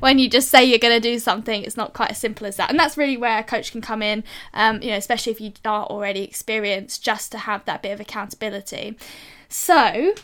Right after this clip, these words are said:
with my own fitness journey, like I said, I'm starting to feel finally motivated again after maybe, like, a year because I'm getting some routine back. And I thought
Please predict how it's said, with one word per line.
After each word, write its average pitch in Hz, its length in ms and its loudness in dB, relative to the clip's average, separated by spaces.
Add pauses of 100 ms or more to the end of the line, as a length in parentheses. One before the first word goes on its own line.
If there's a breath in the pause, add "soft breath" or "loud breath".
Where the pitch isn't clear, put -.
(200)
with 302 300 -2
my 277 240 0
own 311 240 2
fitness - 400 -8
journey, 208 540 -4
like 226 240 -8
I - 20 -10
said, 226 180 -2
I'm 214 140 0
starting 233 520 0
to 233 120 -12
feel 220 340 -4
finally 226 460 -2
motivated 214 560 -6
again 208 240 -4
after 208 260 -8
maybe, 214 280 -10
like, 214 240 -12
a 220 40 -10
year 208 520 -4 (120)
because 233 380 -6
I'm 208 140 -6
getting 208 180 -10
some 214 160 -10
routine 214 320 -8
back. 208 160 -10
And 247 100 -6
I 247 60 -4
thought 262 460 0